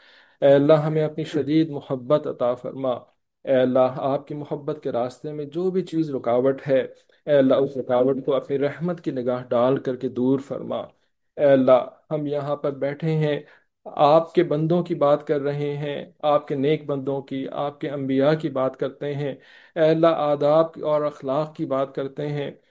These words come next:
ए अल्लाह, अपने आपके नबी अलैहिस्सलातु वस्सलाम की सीरत की, आपके सहाबा की सीरत की बात करते हैं।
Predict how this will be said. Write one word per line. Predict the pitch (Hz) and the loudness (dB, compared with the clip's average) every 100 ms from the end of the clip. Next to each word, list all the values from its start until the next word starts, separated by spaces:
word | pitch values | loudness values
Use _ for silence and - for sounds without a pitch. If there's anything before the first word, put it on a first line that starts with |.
| _ _ | _ _
ए | 165 | 0
अल्लाह, | 151 156 147 | 2 4 4
अपने | 143 151 151 | 2 -4 -10
आपके | 147 147 151 | -8 -8 -8
नबी | 147 139 151 | -8 -6 -6
अलैहिस्सलातु | 143 139 143 131 | -6 -8 -6 -4
वस्सलाम | 135 - 143 139 | -4 -4 -6 -4
की | 139 | -8
सीरत | - 151 156 143 147 | -4 0 2 2 0
की, | 139 127 | -4 -4
आपके | 143 - 156 | -4 -6 -8
सहाबा | 156 147 165 180 | -6 0 2 4
की | 170 160 | 2 -2
सीरत | 160 147 147 | -2 -4 -4
की | 139 | -6
बात | 131 139 | -2 -2
करते | - 135 - 143 | -4 -10 -8 -6
हैं। | 139 | -6